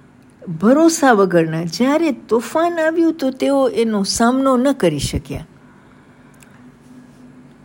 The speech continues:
કરોળિયાનું જે ઝાડુ છે, એ આપણે આમ બારીકાઈથી જોશું તો એક પાતળી ફ્લુઇડથી બનેલું છે,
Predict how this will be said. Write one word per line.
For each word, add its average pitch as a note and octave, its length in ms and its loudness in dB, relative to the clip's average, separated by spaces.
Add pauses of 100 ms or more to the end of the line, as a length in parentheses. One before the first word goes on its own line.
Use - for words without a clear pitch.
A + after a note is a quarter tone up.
(160)
કરોળિયાનું E4 840 2
જે C#4 220 0
ઝાડુ A3 500 2
છે, D#4+ 420 0 (560)
એ D#4 180 -6 (400)
આપણે C#4 320 -6
આમ A#3+ 180 -4 (100)
બારીકાઈથી D#4 720 0
જોશું C#4 480 0
તો A3+ 220 -8 (100)
એક C#4 120 -4 (220)
પાતળી E4 640 2
ફ્લુઇડથી C4+ 920 2
બનેલું D#3 500 -2
છે, - 260 -14